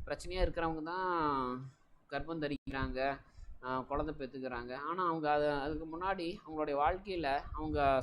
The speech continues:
ஸ்-, ஆ, உணவு கட்டுப்பாடு பற்றியோ, இல்ல சரியான ஒரு நெறிமுறையில நம்ம சாப்பிட வேண்டிய உணவுகளை பற்றியோ வந்து கவலைப்படுறதே இல்ல. யார் யாரு கூடயோ அவங்க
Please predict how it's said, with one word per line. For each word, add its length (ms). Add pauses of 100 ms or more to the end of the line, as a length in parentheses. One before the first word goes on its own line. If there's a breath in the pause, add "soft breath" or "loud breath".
(120)
ஸ்-, 60
ஆ, 340
உணவு 340
கட்டுப்பாடு 560
பற்றியோ, 640
இல்ல 640
சரியான 720
ஒரு 160
நெறிமுறையில 680
நம்ம 240
சாப்பிட 320
வேண்டிய 220
உணவுகளை 300
பற்றியோ 280
வந்து 220
கவலைப்படுறதே 920
இல்ல. 240
யார் 220
யாரு 180
கூடயோ 120
அவங்க 420